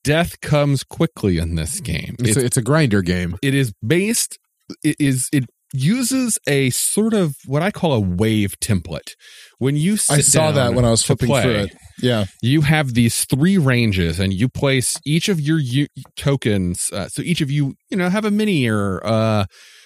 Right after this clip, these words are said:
Speaker 1: a token or a penny or something to represent
Speaker 3: A
Speaker 1: your
Speaker 3: D six.
Speaker 1: character.
Speaker 2: Mm-hmm.
Speaker 1: And you set it at close, near, or far based on an initial initiative roll for the encounter.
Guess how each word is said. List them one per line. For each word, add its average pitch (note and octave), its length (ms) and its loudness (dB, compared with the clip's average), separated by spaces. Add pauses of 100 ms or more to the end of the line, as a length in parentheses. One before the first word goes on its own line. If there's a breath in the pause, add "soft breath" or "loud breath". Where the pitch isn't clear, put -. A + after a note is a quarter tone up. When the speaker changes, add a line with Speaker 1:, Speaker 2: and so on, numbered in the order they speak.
Speaker 1:
a C#3+ 80 -2
token C#3+ 600 0
or A2+ 180 0
a A2 60 0
penny C3+ 540 0
or G#2 100 0
something E3 300 -2
to C3 60 -2
represent A#2+ 440 0
Speaker 3:
A A#2+ 80 2
Speaker 1:
your A2 140 2
Speaker 3:
D A2 60 2
six. B2 340 0
Speaker 1:
character. F3 140 2
Speaker 2:
Mm-hmm. A#2 280 4 (400)
Speaker 1:
And A#2 120 2
you A2 80 0
set D#3+ 340 0
it A#2 200 -2
at G2+ 160 -2 (280)
close, F3+ 460 0
near, C#3 320 2
or A2+ 120 0
far G2+ 500 0
based G#2+ 340 -2
on A2+ 100 2
an G2+ 100 2
initial G2+ 460 0
initiative A#2 440 -2
roll C3 160 0
for A#2+ 140 -6
the G#2 100 0
encounter. G#2+ 540 -2